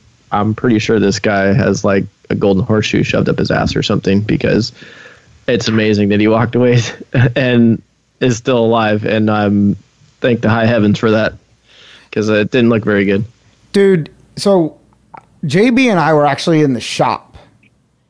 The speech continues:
Speaker 2: and working on the car and on my car, and we both were, like,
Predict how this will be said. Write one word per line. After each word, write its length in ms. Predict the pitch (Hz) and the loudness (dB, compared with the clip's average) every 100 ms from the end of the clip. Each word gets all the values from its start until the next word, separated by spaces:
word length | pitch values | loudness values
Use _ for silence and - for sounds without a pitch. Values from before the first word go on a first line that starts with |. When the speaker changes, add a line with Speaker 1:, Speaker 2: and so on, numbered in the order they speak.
| _ _ - | _ _ -4
Speaker 2:
and 540 | 160 160 147 143 123 | 0 2 4 2 0
working 300 | 131 151 160 | -2 -2 0
on 120 | 170 156 | 0 0
the 60 | |
car 640 | 139 156 143 139 139 117 - _ _ | 0 0 2 2 2 -2 -12 _ _
and 640 | 135 143 143 135 131 123 - _ - | -6 0 0 2 2 0 -2 _ -2
on 160 | 143 | 0
my 180 | 139 151 | 2 0
car, 400 | 151 139 123 107 - - _ _ | 0 0 0 -2 -8 -20 _ _
and 600 | 170 175 165 151 139 117 - _ _ - | -2 2 4 4 2 -2 -10 _ _ -4
we 200 | 147 202 | 0 0
both 640 | 139 120 180 247 226 - | 0 0 2 2 0 -2
were, 200 | 147 160 | 0 2
like, 400 | 151 143 127 - | 2 2 -2 -8